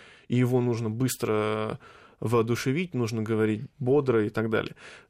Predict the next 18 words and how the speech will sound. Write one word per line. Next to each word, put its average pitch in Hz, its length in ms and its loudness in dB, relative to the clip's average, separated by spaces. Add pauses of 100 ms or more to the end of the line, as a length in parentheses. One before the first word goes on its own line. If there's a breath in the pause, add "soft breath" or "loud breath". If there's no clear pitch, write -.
Обязательно 123 540 2
нужно 120 260 0
смотреть, 113 380 -4
что - 260 0
за 131 120 2
позиция, 110 600 -2 (380 loud breath)
а, 107 300 -2 (120)
кто 131 260 2
руководитель, 117 720 0
посмотреть 110 480 -4
на 127 40 0
его 123 140 2
профиль 120 320 -2
в - 60 -12
соцсетях. 120 600 -6 (480 loud breath)
А, 113 440 0 (280)
опять 147 320 0
же, 117 220 -2